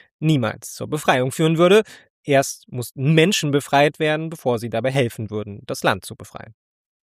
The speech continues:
Bolívar erfindet sich in der Folge daher vielleicht als Südamerikas erster nationaler Populist und Archetyp neu und bietet achtzehnhundertsechzehn die Abschaffung der Sklaverei an, zumindest für alle, die in seiner Armee kämpfen, und ebenso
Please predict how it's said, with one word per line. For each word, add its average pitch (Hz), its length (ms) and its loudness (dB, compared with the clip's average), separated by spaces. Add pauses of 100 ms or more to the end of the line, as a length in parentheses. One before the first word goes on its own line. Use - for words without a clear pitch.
Bolívar 175 320 4
erfindet 208 340 2
sich 214 140 -6
in 175 60 -2
der 160 100 0
Folge 185 300 4
daher 160 240 2
vielleicht 151 340 0
als 143 320 -2
Südamerikas 156 960 -2
erster 147 480 4
nationaler 127 800 0
Populist 127 720 -2 (380)
und 156 300 -4
Archetyp 135 500 0
neu 156 360 4
und 185 340 -4
bietet 156 340 -6
achtzehnhundertsechzehn 151 960 0
die 165 220 -10
Abschaffung 127 500 -4
der 127 100 0
Sklaverei 151 520 2
an, 202 180 2 (380)
zumindest 139 500 -4
für - 160 -4
alle, 127 300 2
die 117 180 -10
in 135 160 -6
seiner 110 340 -2
Armee 156 300 6
kämpfen, 190 600 0 (140)
und 117 180 -8
ebenso 180 400 4